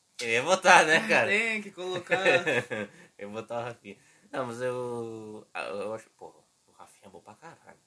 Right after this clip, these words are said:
Speaker 2: Ah, ele é pica.
Speaker 1: Tu já viu o stand-up dele quando nos Estados Unidos?
Speaker 2: Nos Estados Unidos? Ah, não, não.
Speaker 1: Mano, é muito foda.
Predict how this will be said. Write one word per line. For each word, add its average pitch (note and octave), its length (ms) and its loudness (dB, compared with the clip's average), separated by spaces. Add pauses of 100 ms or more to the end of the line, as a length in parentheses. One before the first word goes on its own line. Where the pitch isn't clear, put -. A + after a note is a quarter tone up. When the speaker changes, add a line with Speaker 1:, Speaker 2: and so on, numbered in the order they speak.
(160)
Speaker 2:
Ah, D#3 160 -20
ele C#3 120 -18
é - 20 -18
pica. - 260 -20 (320)
Speaker 1:
Tu - 60 -20
já G#2 120 -10
viu G#2+ 220 -16
o F2 640 -16 (180)
stand-up - 480 -20
dele E2+ 720 -20 (640)
quando F2 180 -20 (120)
nos F2 140 -20
Estados E2+ 320 -18
Unidos? G#2 420 -20 (220)
Speaker 2:
Nos E3 100 -20
Estados E3 180 -18
Unidos? F3 500 -16 (640)
Ah, F#3 140 -20
não, E3 140 -20
não. D#3+ 260 -20 (160)
Speaker 1:
Mano, A#2+ 260 -10 (640)
é C3 60 -20
muito G#2 260 -20
foda. - 300 -20